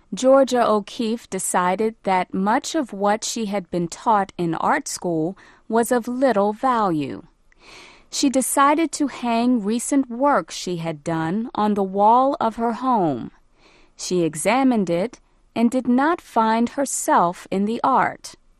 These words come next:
She wrote that she had been taught to work like others. She decided then that she would not spend her life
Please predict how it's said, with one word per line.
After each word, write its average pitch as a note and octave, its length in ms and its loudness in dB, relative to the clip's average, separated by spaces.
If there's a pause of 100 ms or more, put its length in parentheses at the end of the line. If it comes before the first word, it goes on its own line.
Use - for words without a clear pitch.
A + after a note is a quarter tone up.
(560)
She C4 220 0
wrote C#4 420 4
that A#3+ 220 2
she A#3+ 240 -4
had A3 200 -4
been F#3 200 -2
taught - 500 0
to A3+ 160 -4
work G#3+ 600 0
like B3 320 -2
others. F3+ 600 -2 (680)
She - 200 -6
decided G3 640 2
then G3+ 560 2
that F3 200 -2
she - 200 -6
would F3 220 -4
not G3 460 -2
spend A#3 520 -2
her A#3+ 140 -4
life G3 520 0